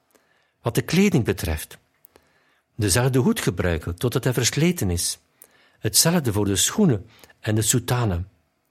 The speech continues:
Het noodzakelijke, proper, doch arm. Voor de omgang met de mensen, alles in caritate, alles in liefde.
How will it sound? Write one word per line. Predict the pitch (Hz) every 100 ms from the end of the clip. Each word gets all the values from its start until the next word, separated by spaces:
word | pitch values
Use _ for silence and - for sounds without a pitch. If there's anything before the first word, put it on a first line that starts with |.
| _ _ _ _ _ _
Het | 113 107
noodzakelijke, | 95 90 - - 127 165 202 214 226 220 _ _ _ _ _ _ _ _ -
proper, | 104 123 208 214 254 - - _ _ _ _ _ _
doch | - 143 151 -
arm. | 92 90 78 80 87 _ _ _ _ _ _ _ _ _ _ _ _ _ _ _
Voor | - - 98 90 - -
de | 110 -
omgang | 160 226 214 110 90 - _ _ _
met | - 92
de | 95
mensen, | 120 202 - 208 208 - _ _ _ _ _ _ _ _ _ _ _ _
alles | 143 196 226 - - - _ _ _ _ _
in | 139 156 - -
caritate, | - 143 151 143 107 90 85 85 82 - _ _ _ _ _ _ _
alles | - 120 170 - -
in | 131
liefde. | 123 101 87 90